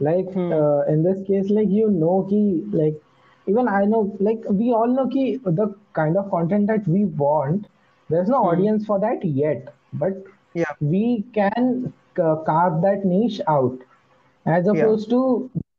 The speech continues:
Speaker 1: putting out a video of you eating Maggi and then being like, "अरे, इसको पसंद करो." That's,
Speaker 2: Yeah.
Speaker 1: that's not, <laughs> like, हमको नहीं पसंद करना है किसी को मैगी खाते हुए। You can't force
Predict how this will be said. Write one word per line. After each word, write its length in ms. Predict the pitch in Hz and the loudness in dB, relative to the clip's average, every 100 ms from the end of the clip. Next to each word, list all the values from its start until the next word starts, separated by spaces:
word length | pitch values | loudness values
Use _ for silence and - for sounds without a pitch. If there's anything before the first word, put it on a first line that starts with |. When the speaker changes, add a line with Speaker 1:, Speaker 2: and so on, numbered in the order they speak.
| - | -4
Speaker 1:
putting 320 | 170 190 196 | -2 2 2
out 320 | 202 214 214 214 190 | 2 2 0 0 0
a 40 | 165 165 | 2 2
video 340 | 160 180 185 | 4 2 2
of 140 | 196 170 | 2 2
you 240 | 170 180 | 2 2
eating 280 | 170 190 185 139 | 2 0 0 2
Maggi 460 | 127 123 156 107 - _ _ _ 143 | 2 2 2 0 -4 _ _ _ -2
and 120 | 147 | 0
then 160 | 180 165 | 2 2
being 240 | 175 175 185 | 2 2 2
like, 200 | 196 190 - - | 0 -4 -8 -2
"अरे, 200 | 185 220 214 | 0 2 0
इसको 240 | 214 233 214 | 0 -2 0
पसंद 320 | 180 208 190 | 2 2 2
करो." 260 | 117 - - - _ _ _ _ _ - | -2 -4 -6 -14 _ _ _ _ _ -2
That's, 420 | 151 196 196 - - | 2 2 0 -2 2
Speaker 2:
Yeah. 220 | 170 196 | 4 2
Speaker 1:
that's 240 | - - _ 175 | 0 -16 _ -2
not, 320 | 165 202 233 _ - 156 | 2 2 0 _ -8 -4
<laughs> 100 | 123 - - _ - | -4 -6 -20 _ -4
like, 240 | 180 202 202 - 196 190 170 | 0 0 -4 -4 0 2 2
हमको 300 | 185 196 247 | 2 2 2
नहीं 580 | 202 165 202 247 196 170 - - | 2 4 4 2 0 -4 -12 -4
पसंद 380 | 160 180 165 147 | -2 0 0 0
करना 300 | 139 120 123 | 0 2 2
है 100 | 113 139 | 0 0
किसी 180 | 135 143 | 0 0
को 40 | 139 135 | 2 2
मैगी 260 | 127 139 131 | 2 2 0
खाते 220 | 135 127 | 0 2
हुए। 260 | 127 151 240 - _ _ | 2 2 -2 -8 _ _
You 80 | 160 165 | -4 0
can't 200 | 254 370 320 | 0 0 0
force 340 | 190 226 | 2 2